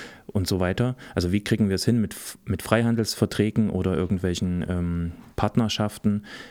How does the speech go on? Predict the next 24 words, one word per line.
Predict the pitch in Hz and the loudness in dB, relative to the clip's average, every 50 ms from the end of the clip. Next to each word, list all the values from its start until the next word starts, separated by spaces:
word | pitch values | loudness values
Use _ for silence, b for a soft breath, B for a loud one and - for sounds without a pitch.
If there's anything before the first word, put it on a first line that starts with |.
| B B - | B B -2
ähm, | 101 95 92 92 92 92 92 92 | 0 0 2 2 0 0 0 0
günstig | 87 101 104 107 - 107 95 78 | 2 2 2 2 0 -2 -2 0
an | 90 90 | 0 0
diese | 95 87 92 | 0 0 0
Rohstoffe | - 92 95 92 - 95 - - 82 | 0 0 0 0 -2 -2 -2 -2 -2
ranzukommen? | 85 82 85 - 87 - 90 87 85 | -2 -2 -4 -4 -4 -2 -2 0 0
Und | 87 | 0
das | 90 87 - - - - | -2 -2 -4 -6 -2 0
Ganze | - 92 101 110 107 | 2 2 4 2 2
nimmt | 92 92 98 - - | 2 2 2 2 0
jetzt | 95 - - 127 | 0 0 0 0
natürlich | 123 117 - 123 120 117 117 113 - - | 0 2 2 2 2 2 0 -2 -4 -4
aufgrund | - - - - - _ _ - - 196 196 202 196 - - | -6 -6 -6 -10 -16 _ _ -4 0 2 2 2 0 0 0
der | 98 90 90 90 90 - 87 85 | 0 0 2 0 0 0 -2 0
ganzen | - 92 90 90 - - 92 87 87 87 85 | 0 0 0 0 -2 -2 -2 0 0 0 0
Umstellung, | - 113 117 127 120 - - 117 104 104 104 107 104 101 - - - | 2 2 2 0 0 0 0 0 2 2 2 0 0 -2 -4 -6 -6
also | 98 87 95 | -4 -4 -2
Energiewende | - 92 90 87 85 - 107 110 107 110 104 107 107 107 104 104 101 - | -2 -2 -2 -2 -2 -2 -2 -2 0 0 -2 0 -2 -2 -2 -4 -4 -4
auf, | 90 90 104 - - - | -4 -4 -6 -6 -8 -6
äh, | - 92 90 - - - | -6 -6 -6 -8 -10 -12
sogenannte | - - - - - 98 98 101 101 104 98 95 95 92 98 | -12 -10 -10 -6 -2 -2 0 0 0 0 0 -2 -2 -2 -2
erneuerbare | - 90 90 92 101 107 104 95 98 92 90 92 | -2 -2 -2 -2 -2 -2 -2 -2 -4 -4 -2 -4
Energien | 87 95 95 90 87 101 98 98 98 | -4 -4 -4 -4 -2 -2 -2 -2 -2
nochmal, | 95 90 - 98 90 90 90 87 85 | -4 -4 -4 -4 -4 -4 -4 -6 -6